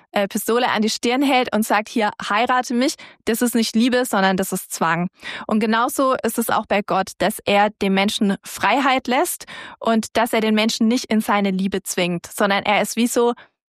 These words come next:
ein höflicher englischer Gentleman, der wirbt und der einlädt und der sich sehnt,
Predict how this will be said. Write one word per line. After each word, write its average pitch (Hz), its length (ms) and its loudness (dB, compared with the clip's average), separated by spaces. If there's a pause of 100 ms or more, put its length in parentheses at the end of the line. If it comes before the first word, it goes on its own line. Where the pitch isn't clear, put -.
ein 202 300 0
höflicher 269 760 0 (160)
englischer 233 680 0 (100)
Gentleman, 254 640 0 (500)
der 202 240 0
wirbt 285 460 0
und 226 100 2
der 202 220 0
einlädt 262 1120 0
und 208 180 0
der 208 100 0
sich - 180 -6
sehnt, 262 640 0